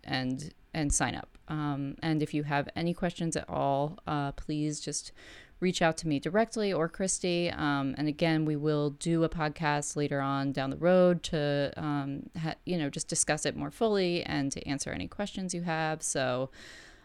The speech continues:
uh, yeah, so thank you for being excited about this with me. <laughs> And if this is something you can't do, um, you know, I totally understand. I get it. I, how many, how many times have I heard about amazing trips and been like, "That would be great.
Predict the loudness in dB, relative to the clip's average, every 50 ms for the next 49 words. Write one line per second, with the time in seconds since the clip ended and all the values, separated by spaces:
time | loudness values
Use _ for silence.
0 | -4 0 2 4 4 6 4 4 4 2 0 0 0 2 2 2 2 0 -2 -2
1 | 0 0 2 2 0 0 0 -2 -2 0 0 2 4 4 4 4 2 0 -2 -6
2 | -2 2 4 4 4 4 2 0 2 4 4 4 6 6 4 4 4 2 0 0
3 | -2 -4 -2 -2 -2 -4 -4 -2 2 6 10 10 10 10 8 0 -2 2 2 2
4 | 4 4 2 2 0 -2 -2 2 6 6 8 8 8 6 6 4 2 2 2 2
5 | 0 2 0 0 0 0 0 0 0 0 -2 -2 -2 -2 -2 -2 0 0 2 4
6 | 6 6 6 4 2 0 -2 -2 0 0 2 2 2 2 2 0 -2 -6 -14 -20
7 | -18 -16 -14 -10 -8 -10 -10 -8 -6 -4 0 0 2 0 0 -4 -8 -10 -8 -8
8 | -8 -8 -6 -2 -2 0 0 2 2 4 4 4 4 2 0 0 0 0 0 0
9 | -2 -2 0 0 0 0 0 0 0 0 0 0 0 -2 0 0 0 2 2 2
10 | 2 2 2 0 0 2 2 2 2 2 0 2 2 2 2 2 0 -2 0 0
11 | 0 2 2 0 0 0 2 0 0 0 0 -2 -2 -2 -2 -2 -4 -6 -6 -6
12 | -8 -8 -6 -6 -8 -6 -2 -2 -2 -2 -2 -2 -4 -6 -8 -8 -6 -2 0 2
13 | 2 2 2 -2 -4 -6 -6 -4 -2 -2 -2 0 0 0 0 -2 -4 -6 -8